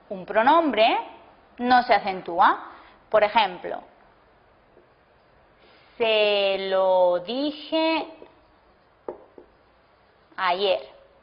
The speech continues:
En cambio, se, cuando es del verbo ser o saber, sí que se acentuará.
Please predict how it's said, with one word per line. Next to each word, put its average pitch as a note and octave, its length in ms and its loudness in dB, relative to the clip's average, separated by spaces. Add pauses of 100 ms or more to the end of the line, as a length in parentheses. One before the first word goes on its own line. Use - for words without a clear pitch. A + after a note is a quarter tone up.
(960)
En G3 120 -8
cambio, D4 600 2 (360)
se, D4 540 2
cuando G3+ 300 2
es A#3 220 4
del F3+ 160 -2
verbo F#3 340 2
ser - 640 0
o A#3 160 2
saber, D4+ 500 4 (340)
sí A#3 120 -2
que C4 140 2
se C4+ 100 2
acentuará. F#3+ 800 -2